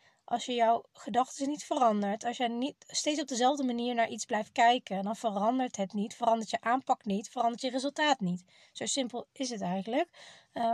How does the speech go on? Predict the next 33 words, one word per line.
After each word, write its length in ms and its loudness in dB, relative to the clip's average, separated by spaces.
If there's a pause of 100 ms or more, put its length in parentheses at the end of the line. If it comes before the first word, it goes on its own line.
maar 120 0
ja, 180 4
daar 120 2
moet 180 0
je 60 -6
maar 120 2
achter 240 0
zien 140 0
te 80 -8
komen, 300 2
want 400 2
de 140 -6
meeste 380 -2
simpele 340 -2
oplossingen 500 -2
zijn 160 0
vaak 200 -4
het 100 -12 (300)
allermoeilijkste 760 2
te 120 -10
vinden. 380 -4 (500)
Ehm, 380 -4 (1120)
ja, 280 2
dus 260 0
dat. 560 0
Eh, 200 -4
even 220 -8
denken, 340 -6
wilde 200 -6
ik 80 -6
nog 140 -6
meer 300 -4
zeggen? 400 -4